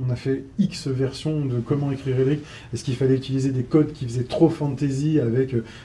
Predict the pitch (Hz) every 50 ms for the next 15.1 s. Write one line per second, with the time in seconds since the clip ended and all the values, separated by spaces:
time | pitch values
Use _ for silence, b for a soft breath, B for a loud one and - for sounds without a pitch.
0 | B B 120 117 - 131 123 123 131 131 123 135 143 127 127 139 147 139 135 123
1 | 120 120 120 123 143 143 - 120 113 - 123 113 120 120 113 110 120 127 131 131
2 | 117 113 - - - - 120 120 131 135 127 139 151 147 147 147 147 147 147 147
3 | 147 - 127 123 123 123 123 120 - 127 123 - - 131 135 135 131 123 120 117
4 | 113 B B B B B B B 127 131 131 135 131 127 - - 127 131 131 131
5 | 135 135 135 131 131 135 131 - 127 127 135 127 131 131 127 131 123 - 156 147
6 | - - 139 135 135 131 131 123 127 123 120 - 131 127 123 B B B B B
7 | B 131 127 131 139 147 151 151 165 - - - - - 131 131 127 - - 139
8 | 135 135 135 127 127 127 127 147 143 143 135 117 - 127 120 123 131 123 127 120
9 | 120 - - 139 123 117 113 110 - - - - - - - - - - - -
10 | B B B B B B - 131 123 - 147 127 - - 170 170 170 - 135 131
11 | 131 131 131 127 123 135 127 - 143 135 135 127 135 123 - 139 139 147 147 160
12 | 165 165 170 170 170 B B B B B B 143 139 135 135 135 135 135 131 131
13 | 131 127 127 127 127 127 135 151 156 139 127 123 120 117 117 - - 170 170 165
14 | 170 147 147 139 135 135 127 127 127 127 123 123 123 123 131 131 - - 170 180
15 | 196